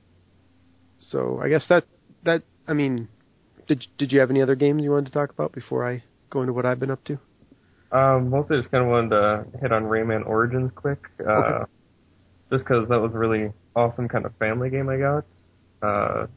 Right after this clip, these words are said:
Speaker 2: it's, it's retail, but they were originally gonna release it as a downloadable game, so it's actually only thirty bucks retail. And it's, uh,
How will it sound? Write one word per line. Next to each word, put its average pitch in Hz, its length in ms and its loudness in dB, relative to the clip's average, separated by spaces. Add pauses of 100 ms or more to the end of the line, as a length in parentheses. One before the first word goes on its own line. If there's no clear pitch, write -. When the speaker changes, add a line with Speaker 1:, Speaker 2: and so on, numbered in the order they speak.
(220)
Speaker 2:
it's, 117 160 2 (380)
it's 120 200 -6
retail, 151 400 4
but 131 200 2
they 117 100 4
were 117 120 4
originally 117 280 0
gonna 110 140 0
release 113 320 -2
it 107 80 -2
as 107 160 0
a 107 40 0
downloadable 110 540 0
game, 120 260 0
so 107 120 -2
it's 107 80 -2
actually 107 300 -2
only 101 180 -6
thirty 104 160 -6
bucks 104 420 -2
retail. 120 480 -4 (1300)
And 117 140 2
it's, 113 220 0
uh, 107 240 4